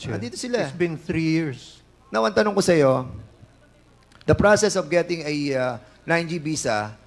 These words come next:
Speaker 2: is to have the A E P, correct?
Speaker 1: Mister Chair, please, the process of issuing
Speaker 2: No, no, no,
Speaker 1: nine G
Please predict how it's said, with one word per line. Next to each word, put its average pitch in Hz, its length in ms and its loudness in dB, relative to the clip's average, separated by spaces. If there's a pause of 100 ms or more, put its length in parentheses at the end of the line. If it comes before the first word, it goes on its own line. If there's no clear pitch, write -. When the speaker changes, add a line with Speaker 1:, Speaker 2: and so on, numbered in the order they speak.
(500)
Speaker 2:
is 190 240 -6
to 185 80 0
have 170 480 2
the 151 80 -2
A 151 80 -2
E 147 240 -4
P, 104 320 -8 (240)
correct? 143 320 -2 (1800)
Speaker 1:
Mister 156 240 -8
Chair, 160 240 -2
please, 156 560 0
the 143 80 -6
process 160 560 -4
of 151 240 -4
issuing 165 240 -2
Speaker 2:
No, 220 80 0
no, 240 160 0
no, 240 80 0
Speaker 1:
nine 233 80 -2
G 226 40 -2